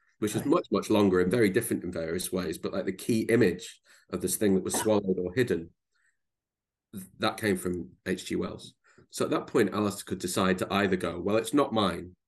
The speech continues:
Speaker 1: and put it away, and go, "That's what plagiarism looks like," or to get in the halibra-,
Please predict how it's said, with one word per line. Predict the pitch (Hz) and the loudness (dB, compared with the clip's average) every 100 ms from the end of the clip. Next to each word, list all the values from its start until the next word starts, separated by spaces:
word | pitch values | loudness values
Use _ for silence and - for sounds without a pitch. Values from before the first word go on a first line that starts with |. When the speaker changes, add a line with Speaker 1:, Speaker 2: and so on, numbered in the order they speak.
| _ _ - | _ _ -12
Speaker 1:
and | 95 | -8
put | 110 - | -6 -6
it | 82 | -2
away, | 92 82 87 - _ _ _ - _ | -2 -4 -10 -16 _ _ _ -20 _
and | 87 | -6
go, | 87 | -2
"That's | 104 - | -2 -2
what | - | -4
plagiarism | - 107 98 87 87 | 0 2 2 0 0
looks | 87 - 85 | -4 -6 -8
like," | 80 78 - - - _ | -8 -10 -14 -20 -20 _
or | 143 143 95 90 | 4 6 6 4
to | 98 | 0
get | 98 | -2
in | 92 | -2
the | 90 | -2
halibra-, | 101 101 - | 0 -2 -2